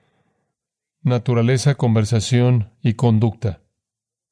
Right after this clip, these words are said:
Observe lo que dice acerca de la naturaleza. Aquí está la definición de la naturaleza.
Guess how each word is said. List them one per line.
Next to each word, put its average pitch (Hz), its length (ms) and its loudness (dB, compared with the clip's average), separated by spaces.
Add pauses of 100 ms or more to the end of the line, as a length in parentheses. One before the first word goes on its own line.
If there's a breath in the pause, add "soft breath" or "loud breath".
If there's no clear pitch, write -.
(120)
Observe 135 440 -4
lo 117 140 -2
que 120 140 -2
dice 117 300 -2
acerca 117 420 0
de 107 80 2
la 104 340 -2
naturaleza. 110 800 -2 (1900)
Aquí 117 180 -6
está 127 200 -2
la 120 100 0
definición 117 580 0
de 120 80 0
la 113 140 2
naturaleza. 110 760 0